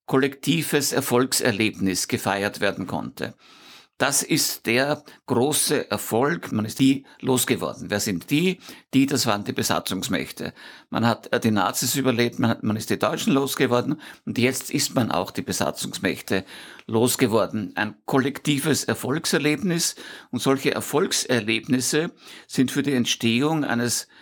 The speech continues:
nationalen Bewusstseins immer sehr, sehr wichtig. Daher hat man das dann auch sehr schnell, äh, symbolisch eingekleidet. Zunächst einmal, indem der Tag der Verabschiedung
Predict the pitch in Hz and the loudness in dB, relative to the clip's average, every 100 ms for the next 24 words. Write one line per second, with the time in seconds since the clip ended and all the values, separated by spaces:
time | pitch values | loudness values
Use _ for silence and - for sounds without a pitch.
0 | - - 113 - 117 104 98 135 135 131 | -12 -4 -2 0 2 2 2 0 0 0
1 | 120 131 - 123 117 - 123 120 110 107 | 0 -2 0 0 0 0 0 0 0 0
2 | 101 110 110 - _ _ 101 135 - - | 0 -2 -4 -8 _ _ 2 2 0 -8
3 | - - - _ - - - _ 127 117 | -10 -14 -20 _ -20 -20 -20 _ -2 0
4 | 135 123 175 147 139 - 117 - 123 - | 2 0 0 0 0 -2 -2 -2 -4 -2
5 | - 127 147 - 113 120 139 156 - - | 0 0 0 0 2 2 2 -2 -6 -16
6 | - - _ - 73 - 143 131 117 139 | -20 -20 _ -6 -2 2 4 4 2 2
7 | 170 - 107 127 143 135 - 98 80 87 | 2 2 0 2 2 0 0 -4 -2 -6
8 | - - - 92 135 - 160 151 143 156 | -8 -6 -2 0 0 -2 0 2 2 2
9 | 180 - - - - - 120 127 120 120 | -2 -10 -20 -20 -12 -4 0 2 2 0
10 | - 113 123 - - 110 - - - - | 0 -2 -2 -2 -2 0 0 -4 -2 2
11 | 135 135 127 127 | 4 4 4 2